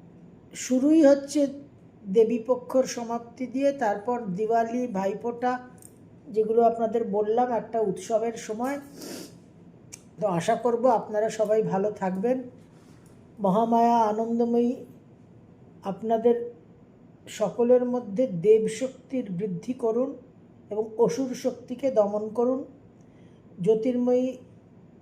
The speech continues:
জগৎমাতা আসছেন সকলের জীবনে অজ্ঞানতার অন্ধকারকে দূর করতে, সকলের জীবনের অন্ধকার যেন দূর হয় এবং আপনারা সকলে খুব আনন্দে,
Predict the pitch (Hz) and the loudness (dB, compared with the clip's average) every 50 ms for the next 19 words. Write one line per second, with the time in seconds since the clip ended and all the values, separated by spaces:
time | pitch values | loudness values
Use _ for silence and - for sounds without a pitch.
0 | - - - 185 220 220 220 240 233 233 240 226 226 226 240 226 214 202 190 - | -20 -12 -4 0 2 2 2 0 -2 -4 -4 -4 -2 -2 0 0 0 0 -2 -4
1 | - - - 262 254 262 269 277 - - - - - - - - - - - - | -6 -6 2 2 2 2 2 -2 -10 -18 -20 -20 -20 -20 -20 -20 -20 -20 -20 -18
2 | - - 214 180 - - 254 254 269 262 262 202 190 233 247 233 240 247 262 262 | -4 -2 -2 0 2 4 4 4 4 2 2 -2 -4 -4 -2 -2 -2 -2 0 0
3 | 240 208 196 196 190 220 220 220 226 220 220 240 226 220 202 190 196 196 214 214 | -2 -2 -2 -2 -2 -2 -2 -2 -2 -4 -2 0 0 0 0 0 -2 -2 -4 -2
4 | - 233 214 214 214 - 233 233 240 233 233 - - - - - - - - - | -2 -2 -2 -2 -4 -6 -6 -6 -6 -6 -8 -14 -20 -20 -20 -20 -20 -20 -20 -16
5 | - 170 170 214 220 220 220 - - 247 - - - - 277 262 - - 202 175 | -8 -4 -2 0 0 -2 -4 -2 -2 -2 -2 -2 -6 -4 -4 -4 -4 -4 -8 -4
6 | 175 262 240 240 254 247 220 175 170 214 202 220 226 220 233 220 214 185 180 185 | -2 -2 2 2 2 2 0 -4 -6 -4 -4 -4 -4 -4 -2 -2 -2 -2 0 0
7 | 185 214 214 - 226 226 226 220 220 214 214 214 196 165 196 220 233 220 180 233 | 0 -2 -2 0 -2 -2 -2 -4 -4 -6 -4 -6 -6 -6 -6 -6 -6 -4 -4 -2
8 | 262 277 294 294 - - - - - - - - - - 190 196 214 208 190 185 | -2 -2 -4 -4 -6 -12 -20 -20 -20 -20 -20 -20 -18 -12 -8 -6 -4 -2 -4 -4
9 | 185 - 214 220 214 226 220 226 - - 196 185 - 240 233 240 247 247 - - | -6 -2 2 2 4 4 2 0 0 -2 -2 -2 -2 -2 -2 0 -2 -2 -4 -10
10 | - - 277 294 294 277 - - 185 190 196 202 214 214 220 214 214 247 262 262 | -6 -2 0 0 0 -2 -6 -6 -6 -4 -4 -4 -4 -4 -6 -2 2 2 2 2
11 | 262 | 0